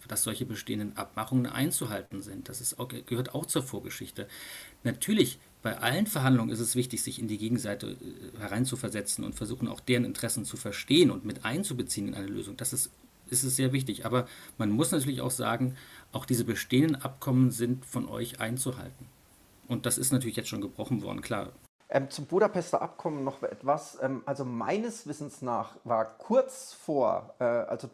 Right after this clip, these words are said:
Speaker 2: wenige Tage vor dem Einmarsch der Russen,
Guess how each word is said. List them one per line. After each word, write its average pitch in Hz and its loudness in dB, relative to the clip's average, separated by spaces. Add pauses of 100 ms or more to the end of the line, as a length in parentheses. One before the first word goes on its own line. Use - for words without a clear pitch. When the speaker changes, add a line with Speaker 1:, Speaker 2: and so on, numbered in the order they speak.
(120)
Speaker 2:
wenige 190 2
Tage 113 2
vor 139 0
dem 127 -6
Einmarsch 156 0
der 143 4
Russen, 135 -4